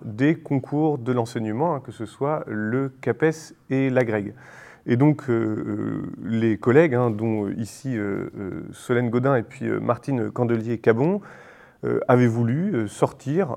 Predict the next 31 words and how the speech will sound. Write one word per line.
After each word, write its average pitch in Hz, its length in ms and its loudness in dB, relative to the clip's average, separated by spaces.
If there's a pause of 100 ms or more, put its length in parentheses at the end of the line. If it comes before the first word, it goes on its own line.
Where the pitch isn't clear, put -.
un 151 480 4
ouvrage 127 340 8
sur - 160 0
cette - 200 -2
question 151 320 0
de 180 60 2
la 139 80 6
France 131 220 -2
des 120 120 2
marges 160 300 4
et, 151 280 0
et 139 60 0
un 135 120 4
ouvrage 135 380 2
qui 135 80 -8
sorte - 300 -4
un 151 80 4
petit 139 180 -6
peu 170 200 2
du 131 120 -4
format, 135 540 2
euh, 120 100 2
manuel, 123 540 4
euh, 107 260 2
traditionnel, 120 680 0
hein, 123 100 -6
et 113 80 -8
quelque 107 260 -10
chose - 300 -6
de, 107 220 -2
de, 104 120 -4